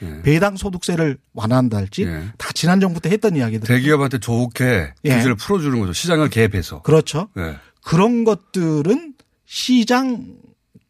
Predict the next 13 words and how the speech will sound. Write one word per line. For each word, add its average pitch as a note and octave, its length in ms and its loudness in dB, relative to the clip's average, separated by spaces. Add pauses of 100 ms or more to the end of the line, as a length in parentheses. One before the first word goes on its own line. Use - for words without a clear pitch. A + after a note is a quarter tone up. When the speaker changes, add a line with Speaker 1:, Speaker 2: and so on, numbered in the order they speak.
(180)
Speaker 2:
개입이다 D3 640 2
이런 D#3 260 0
이야기를 D#3 360 -2
절대 A#2+ 260 -4
안 F#2 160 -8
해요. F2 260 -6 (120)
Speaker 1:
음. F2+ 280 -10
Speaker 2:
그, D#3 140 0 (160)
그때는 G3+ 400 2
규제 C#3+ 320 0
혁신. G#2+ 500 -2 (1120)
Speaker 1:
<laughs> - 1300 -14
맞습니다. F2+ 500 -6